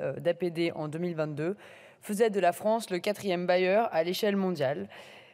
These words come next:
nous oblige plus que jamais à rendre compte de notre action et à l'évaluer.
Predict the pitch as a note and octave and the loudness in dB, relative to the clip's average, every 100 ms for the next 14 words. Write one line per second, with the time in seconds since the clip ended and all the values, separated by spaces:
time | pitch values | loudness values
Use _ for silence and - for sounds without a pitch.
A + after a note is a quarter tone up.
0 | - G3+ G#3+ F#3+ F#3 - - A#3+ G#3 F3+ | -4 -2 -2 -2 -4 -6 -8 -4 0 0
1 | E3+ E3 E3 F3 F#3 A3+ G3+ G3+ G#3+ E3+ | 2 0 2 2 2 2 0 0 -2 -2
2 | E3 F#3 F3 A3+ G3+ D#3+ F3 E3+ F3+ C#3+ | -2 -4 -4 -4 0 2 2 4 2 2
3 | B2+ | -6